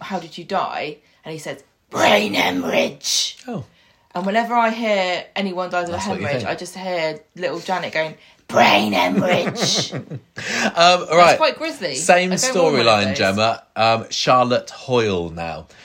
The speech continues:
Speaker 2: So she was present at the death of John Fishwick.
Speaker 1: Oh, she brandished.
Speaker 2: Oh, Colin Fishwick. What am I like?
Speaker 1: She brandished a, a, a, um, she tried to hit him first with a hammer.
Speaker 2: She, she
Speaker 1: So
Speaker 2: was
Speaker 1: yeah, John Stape and Charlotte Hoyle are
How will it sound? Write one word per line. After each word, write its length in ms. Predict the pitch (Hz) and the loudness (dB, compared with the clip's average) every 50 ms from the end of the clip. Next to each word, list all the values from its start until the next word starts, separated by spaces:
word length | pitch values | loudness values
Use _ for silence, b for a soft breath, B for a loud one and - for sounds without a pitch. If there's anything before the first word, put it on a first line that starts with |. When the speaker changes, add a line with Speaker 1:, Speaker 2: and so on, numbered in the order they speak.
| B B | B B
Speaker 2:
So 340 | - - 107 101 104 101 - | -6 -2 0 0 0 0 -2
she 320 | - - 151 147 143 135 123 - | -4 -4 -2 0 0 0 -2 -2
was 220 | 131 120 117 110 - | -2 -2 -2 -2 -2
present 460 | - - 117 113 110 104 98 95 104 | -2 -2 -2 -2 0 -2 -4 -4 -4
at 100 | 92 - | -6 -6
the 120 | 92 95 95 | -6 -6 -4
death 280 | 101 92 92 92 - | -2 -4 -4 -4 -6
of 220 | - - 90 87 85 | -8 -6 -6 -6 -4
John 280 | - 95 87 85 85 85 | -4 -4 -4 -4 -6 -8
Fishwick. 500 | - 95 90 85 - - 95 104 110 190 | -4 -4 -4 -4 -4 -4 0 2 2 2
Speaker 1:
Oh, 20 | |
she 200 | - - 392 392 | 2 0 -4 -4
brandished. 420 | - 254 294 - 175 147 139 - 175 | -2 0 2 2 2 2 2 4 4
Speaker 2:
Oh, 20 | 185 | 4
Colin 220 | 190 190 156 139 | 4 4 2 -2
Fishwick. 440 | 120 127 113 107 - - 98 90 90 | -2 -2 -4 -4 -2 -4 -4 -4 -4
What 160 | 107 113 117 | -6 -8 -8
am 40 | 123 | -6
I 20 | 117 | -4
like? 240 | 113 104 92 - - | -4 -4 -4 -6 -10
Speaker 1:
She 160 | - - 294 | -14 -12 -10
brandished 600 | - - 269 302 349 339 302 247 - - - - | -6 -4 -2 -2 -2 -2 -4 -8 -10 -10 -10 -6
a, 300 | 185 226 226 220 208 - - - | -4 -2 0 0 0 -2 -4 -6
a, 580 | 202 208 196 - - 110 190 196 202 202 - - - _ _ _ - - | -6 -6 -6 -6 -6 -2 0 0 0 0 -2 -4 -10 _ _ _ -14 -8
a, 280 | - 190 190 190 190 190 | -4 -2 0 0 0 0
um, 140 | 196 196 196 | -2 -4 -8
she 160 | - 311 359 | -8 -10 -8
tried 220 | - - 392 381 | -4 -2 -2 -2
to 60 | 370 302 | -2 -4
hit 200 | 277 330 285 254 | -2 -2 -2 0
him 200 | 269 285 277 277 | -2 -2 -2 -2
first 460 | - 381 330 220 160 - - - 226 | 2 2 2 2 2 0 -4 -12 -12
with 120 | 202 202 | -8 -8
a 140 | 214 214 196 | -6 -6 -8
hammer. 380 | - 262 339 370 285 170 147 143 | -8 -10 -8 -6 -4 -2 -2 -2
Speaker 2:
She, 320 | - - 180 185 160 135 | 0 0 0 0 -2 -2
she 340 | 143 - 196 202 208 202 196 | -4 -4 -2 -2 -2 -2 -2
Speaker 1:
So 60 | 190 | -2
Speaker 2:
was 240 | 185 175 165 226 226 | 0 2 2 2 4
Speaker 1:
yeah, 200 | 226 185 160 - | 4 2 2 2
John 240 | - 277 311 311 302 | 0 0 0 -2 -4
Stape 360 | - - 294 269 254 247 - | -6 -2 -2 -2 -2 -2 -6
and 120 | 226 220 | -8 -8
Charlotte 320 | - 240 226 214 190 - 180 | -4 -4 -4 -4 -4 -6 -6
Hoyle 380 | - 180 170 151 147 147 151 | -6 -6 -4 -4 -2 -2 -2
are 320 | 147 156 160 160 170 170 | 0 0 0 0 -2 -4